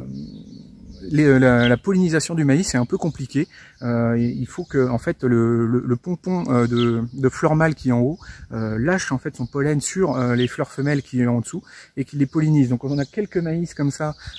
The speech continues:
euh, épars dans un jardin. Ils sont peut-être pas en suffisamment grande quantité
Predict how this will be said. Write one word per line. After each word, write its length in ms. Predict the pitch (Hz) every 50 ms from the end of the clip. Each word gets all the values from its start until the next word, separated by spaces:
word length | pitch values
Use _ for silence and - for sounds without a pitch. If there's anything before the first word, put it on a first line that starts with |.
| - 131
euh, 480 | 123 120 117 117 117 113 113 117 120 -
épars 540 | 147 143 - - 156 156 156 147 131 120 117
dans 160 | 131 131 131
un 60 | 131
jardin. 480 | 120 127 117 117 123 139 156 180 180 -
Ils 140 | - 131 120
sont 160 | - - 127
peut-être 220 | - - 156 - -
pas 100 | 175 170
en 100 | 151 131
suffisamment 640 | - - 170 - - 156 151 151 147 156 147 147 143
grande 300 | 131 131 139 156 160 -
quantité 420 | 147 127 - 135 - - 139